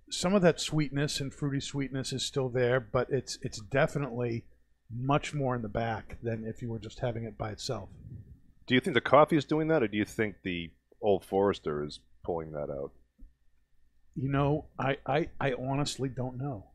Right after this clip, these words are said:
Speaker 2: That's gonna be the biggest mystery tonight,
Speaker 1: That's gonna
Speaker 2: because,
Speaker 1: be the big mystery, 'cause
Speaker 2: you know,
Speaker 1: it's both working together. I
Speaker 2: Yeah.
Speaker 1: mean, the, the coffee in itself has this really deep kind of rich sweetness to it.
Speaker 2: Right.
Speaker 1: And so I think that's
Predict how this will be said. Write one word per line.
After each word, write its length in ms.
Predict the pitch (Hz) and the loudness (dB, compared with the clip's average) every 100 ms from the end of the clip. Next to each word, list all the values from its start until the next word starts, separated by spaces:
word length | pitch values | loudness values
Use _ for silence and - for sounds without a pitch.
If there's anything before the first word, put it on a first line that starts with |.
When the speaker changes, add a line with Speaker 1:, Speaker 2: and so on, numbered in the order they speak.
| _ - - | _ -16 -4
Speaker 2:
That's 160 | 92 | -4
gonna 160 | - 95 | -2 -2
be 100 | 92 | -2
the 100 | 85 | -4
biggest 280 | 90 90 - | -2 -4 -2
mystery 300 | 90 - 82 | -4 -4 -8
tonight, 340 | - 80 78 131 | -6 -8 -6 0
Speaker 1:
That's 180 | 135 - | 0 2
gonna 140 | 170 | 2
Speaker 2:
because, 100 | 151 | 2
Speaker 1:
be 80 | 147 | 0
the 120 | 139 | 0
big 160 | 139 127 | 0 0
mystery, 420 | 135 - - 113 | -2 -4 -4 -4
'cause 140 | - 101 | -2 -4
Speaker 2:
you 40 | |
know, 40 | 85 | -4
Speaker 1:
it's 80 | - | -4
both 340 | 123 127 - | -2 -2 -2
working 260 | 131 127 113 | -4 -4 -6
together. 420 | 117 123 117 104 | -2 0 0 -2
I 80 | 92 | 2
Speaker 2:
Yeah. 120 | 85 | 2
Speaker 1:
mean, 100 | 80 | 2
the, 140 | 117 - - _ - | -4 -8 -20 _ -6
the 60 | 147 | -6
coffee 460 | - 151 175 - | 2 4 4 2
in 80 | 139 | -2
itself 420 | 120 - 143 123 - | -2 -2 -2 -2 -2
has 180 | 127 | -2
this 240 | 127 117 - | -2 -6 -6
really 400 | 110 127 127 127 110 | -4 0 0 0 -4
deep 340 | - 120 117 - - - | -6 -4 -4 -8 -14 -8
kind 300 | - 117 117 | -6 -4 -4
of 140 | 110 98 | -6 -6
rich 420 | 113 - - - - _ _ _ - | -8 -8 -12 -12 -18 _ _ _ -14
sweetness 600 | - 127 127 135 135 - | -10 -4 -4 -2 -4 -6
to 200 | - 139 | -4 2
it. 120 | 151 - | 2 2
Speaker 2:
Right. 360 | 87 82 82 80 - | -6 -4 -4 -4 -6
Speaker 1:
And 140 | 143 | -6
so 160 | - 131 | -2 -2
I 60 | |
think 260 | 127 151 147 | 0 -2 -4
that's 500 | 123 123 135 - - | -2 0 0 -2 -8